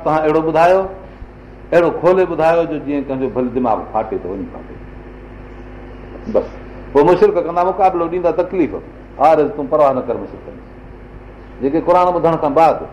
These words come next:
انهن ڳالهين کي اڃا به نه سمجهن، پوءِ ان ۾ توهان پرواهه نه ڪيو. انا ڪفيناڪ المستهزئين، اهي مسخري ڪرڻ وارا جيڪي ماڻهو آهن، جيڪي قرآن سان اهڙي مسخريون ٿا ڪن، اسان انهن جي لاءِ پڄڻ وارا آهيون.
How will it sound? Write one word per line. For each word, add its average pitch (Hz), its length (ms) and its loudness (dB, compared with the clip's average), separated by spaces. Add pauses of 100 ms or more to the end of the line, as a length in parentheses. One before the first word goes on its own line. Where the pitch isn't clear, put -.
(500)
انهن 165 260 0
ڳالهين 175 300 6
کي 170 80 -2
اڃا 170 200 2
به 170 100 0
نه 175 80 2
سمجهن، 170 360 2 (1700)
پوءِ 127 120 -2 (120)
ان ۾ 185 80 -2 (220)
توهان 139 180 2
پرواهه 92 240 2
نه 78 160 -10
ڪيو. - 120 -14 (200)
انا 147 240 0
ڪفيناڪ 147 460 4
المستهزئين، 139 720 0 (420)
اهي 131 100 4
مسخري 170 520 2
ڪرڻ 147 240 4
وارا 135 220 6
جيڪي 127 240 -4
ماڻهو 131 200 2
آهن، 123 120 0
جيڪي 127 200 0
قرآن 135 320 2
سان 131 100 0
اهڙي 120 160 0
مسخريون 165 400 2
ٿا 135 180 4
ڪن، 104 120 0 (720)
اسان 139 240 2
انهن 143 200 2
جي 123 100 2
لاءِ 117 200 6
پڄڻ 135 200 4
وارا 87 260 -2
آهيون. - 140 -18